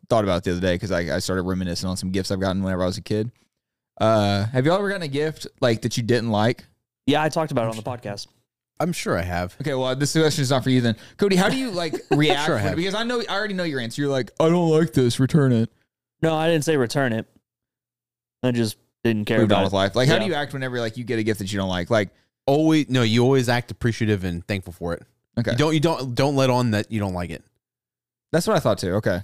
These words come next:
Speaker 3: That's, that's what I was, yeah, that's how I,
Speaker 1: That's
Speaker 3: I don't
Speaker 1: how
Speaker 3: know if
Speaker 1: I
Speaker 3: that's what my
Speaker 1: always thought too.
Speaker 3: parents told me or if that's just how I am. Probably the latter.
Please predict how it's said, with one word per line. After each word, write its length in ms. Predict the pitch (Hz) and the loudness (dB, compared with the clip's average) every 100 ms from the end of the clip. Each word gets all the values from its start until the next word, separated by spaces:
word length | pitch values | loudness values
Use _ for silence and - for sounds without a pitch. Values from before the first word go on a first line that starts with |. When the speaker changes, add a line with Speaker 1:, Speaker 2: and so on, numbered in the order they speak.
| - | -2
Speaker 3:
That's, 180 | 120 | -2
that's 220 | - 123 - | 0 -2 2
what 100 | 117 | 2
I 120 | 110 | 2
was, 240 | 101 - - _ - | 0 -4 -10 _ -6
yeah, 200 | 104 85 | -2 -2
that's 200 | 92 - | -2 -4
how 140 | 104 | -4
I, 80 | 90 90 _ _ _ _ - | -4 -6 _ _ _ _ -2
Speaker 1:
That's 160 | 147 | 0
Speaker 3:
I 20 | |
don't 20 | 214 | 2
Speaker 1:
how 40 | |
Speaker 3:
know 80 | 349 | 2
if 60 | |
Speaker 1:
I 40 | 311 | 2
Speaker 3:
that's 120 | 262 | 0
what 40 | 247 | 0
my 40 | |
Speaker 1:
always 80 | 135 | 0
thought 20 | |
too. 80 | 131 | 0
Speaker 3:
parents 240 | 151 190 | 0 0
told 140 | 220 233 | -2 -2
me 60 | |
or 20 | |
if 60 | 202 | 0
that's 160 | 139 - | -2 -2
just 120 | 117 | -2
how 120 | 123 | -2
I 100 | 90 | 0
am. 240 | 101 92 90 _ _ _ _ _ - | -2 -4 -8 _ _ _ _ _ -4
Probably 140 | 185 | -2
the 80 | 131 | 0
latter. 380 | 92 98 90 | 0 0 -2